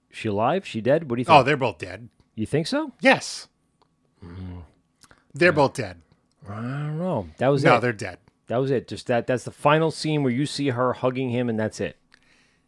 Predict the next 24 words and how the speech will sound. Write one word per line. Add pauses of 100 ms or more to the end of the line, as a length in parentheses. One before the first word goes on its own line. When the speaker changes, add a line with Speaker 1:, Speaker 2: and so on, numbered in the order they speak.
(200)
Speaker 2:
Uh, (220)
when,
uh,
Nikolai (400)
Coster-Waldau
was
on, (300)
you
know,
he
was
doing
the
press
tour
for
it,
and
he
said
it
was
satisfying. (240)
So